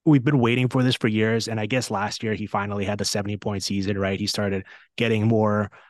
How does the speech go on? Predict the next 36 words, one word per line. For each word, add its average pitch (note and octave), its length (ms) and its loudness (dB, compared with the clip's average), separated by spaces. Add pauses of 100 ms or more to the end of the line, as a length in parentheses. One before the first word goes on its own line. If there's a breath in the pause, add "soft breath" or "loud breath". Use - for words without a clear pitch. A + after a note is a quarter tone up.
uh, G2 460 -2 (100)
leeway A#2 560 4
from A2 180 -2
his G#2+ 140 -2
coach G#2 400 -2
to A2 80 -4
kind G2+ 240 -8
of F#2 180 -8
freelance G2+ 800 0
and G2+ 220 -4
be G#2+ 140 -2
creative G#2 420 -2
out F#2+ 180 -4
there. F#2 340 -4 (400 soft breath)
And A#2 160 0
this A2+ 140 2
has A#2 100 0
been A2 280 0
just G#2+ 180 -4
another G#2 320 -2
extension G#2+ 520 -2
of F#2+ 140 -2
that. F#2 320 -4
And G#2 120 -4
it G#2 80 -2
lines G#2 400 -2
up G2 180 -2
with F#2+ 160 0
him G2+ 260 -4
being G2+ 420 -4
in G#2 140 -6
his G2+ 140 -2
prime F#2+ 440 -4
physically. G#2+ 520 -2
And G2+ 160 -4
so F#2+ 320 -2